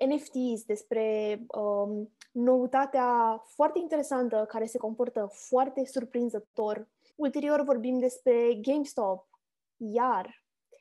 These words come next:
și în ultimă instanță vom vorbi despre corecții bursiere. Dar fără alte adăugiri, haideți să începem cu primul subiect. Laura, vorbește-ne despre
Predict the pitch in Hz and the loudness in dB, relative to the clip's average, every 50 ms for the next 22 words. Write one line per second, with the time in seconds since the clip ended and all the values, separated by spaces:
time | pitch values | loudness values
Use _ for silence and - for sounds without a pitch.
0 | _ _ _ _ _ _ _ - - - - - 262 262 262 254 254 240 240 233 | _ _ _ _ _ _ _ -16 -14 -12 -8 -4 -4 -2 -2 -2 -2 -2 -4 -6
1 | 233 - _ _ _ _ _ _ _ _ _ _ - 302 285 330 359 339 370 349 | -8 -10 _ _ _ _ _ _ _ _ _ _ 2 2 2 2 0 -4 -6 -6
2 | 339 330 302 - 302 302 277 277 294 277 262 277 269 247 254 240 220 247 254 233 | -4 -6 -4 -2 -2 -2 0 0 0 2 2 2 2 2 0 -2 -2 -4 -2 0
3 | 262 262 262 - _ 254 247 240 240 233 233 233 220 - - _ _ _ _ _ | 0 -2 -2 -2 _ 0 2 2 2 2 0 0 -2 -4 -10 _ _ _ _ _
4 | - - 277 240 220 285 294 - - - 277 262 269 262 233 - - - 240 240 | -2 0 0 2 2 2 -2 -2 -8 -8 -8 -6 -6 -6 -8 -8 -10 -6 0 0
5 | 240 214 - - 131 - - - _ _ _ _ _ _ _ _ _ 285 294 294 | 2 2 0 -4 -8 -10 -12 -18 _ _ _ _ _ _ _ _ _ -2 0 0
6 | 294 - 359 349 339 330 320 320 269 294 277 247 262 254 254 214 240 262 254 247 | 0 -2 -2 -2 0 0 -2 -2 -2 -2 0 2 2 0 0 -2 -4 -4 -4 -4
7 | 247 - 254 254 220 247 - - 269 254 254 262 - 240 240 233 247 240 339 359 | -4 -4 -4 -4 -4 -6 -6 -4 -4 -4 -4 -4 -6 -6 -6 -6 -6 -6 -6 -4
8 | 381 359 330 302 - 233 254 254 254 254 269 262 254 262 277 269 254 262 240 220 | -4 -6 -6 -8 -6 -2 -2 -2 -2 0 -2 0 0 2 0 0 0 0 0 0
9 | 254 247 - - 254 247 233 240 240 - - _ 233 240 233 233 226 | -2 -2 -2 -4 -2 -2 -2 -2 -6 -8 -10 _ -2 -2 -2 -2 -2